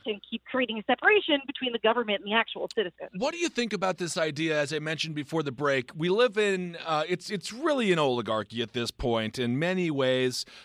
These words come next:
Speaker 2: Uh, big corporations, you know, this is always the balance you try to find between government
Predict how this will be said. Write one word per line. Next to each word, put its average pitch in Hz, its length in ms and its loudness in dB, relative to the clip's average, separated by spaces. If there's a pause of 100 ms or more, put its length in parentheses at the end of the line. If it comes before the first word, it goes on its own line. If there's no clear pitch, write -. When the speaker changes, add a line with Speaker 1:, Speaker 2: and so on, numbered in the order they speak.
(100)
Speaker 2:
Uh, 127 180 2
big 190 240 4
corporations, 170 1080 2 (180)
you 208 80 -2
know, 208 80 6
this 226 220 0
is 196 120 2
always 196 300 6
the 151 120 0
balance 151 500 4
you 143 80 -4
try 151 160 2
to 139 60 -2
find 147 220 0
between 131 280 -4
government 190 560 2